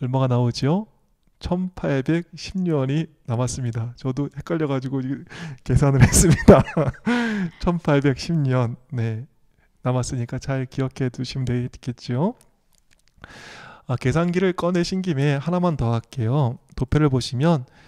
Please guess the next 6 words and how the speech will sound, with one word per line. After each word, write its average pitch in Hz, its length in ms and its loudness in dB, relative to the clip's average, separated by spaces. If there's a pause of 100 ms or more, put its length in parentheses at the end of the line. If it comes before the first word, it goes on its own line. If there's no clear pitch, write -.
(200)
칠십이 185 1000 -2 (1000)
일의 135 500 2
예언이 123 380 0 (100)
언제 123 300 -2
끝나지요? 147 760 -2 (2250)
에이디 139 420 0